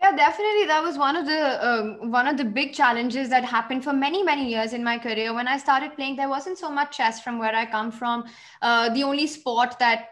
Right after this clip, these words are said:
was there was cricket, or it was academics. Chess was always looked as, and, you know, वो ten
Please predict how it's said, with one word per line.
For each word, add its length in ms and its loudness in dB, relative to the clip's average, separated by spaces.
was 500 -4
there 300 2
was 220 -4
cricket, 480 -2
or 120 6
it 100 4
was 140 0
academics. 560 0
Chess 240 -2
was 100 -8
always 380 -4
looked 280 -4
as, 380 2
and, 260 -2
you 120 0
know, 200 -2
वो 200 -2
ten 120 2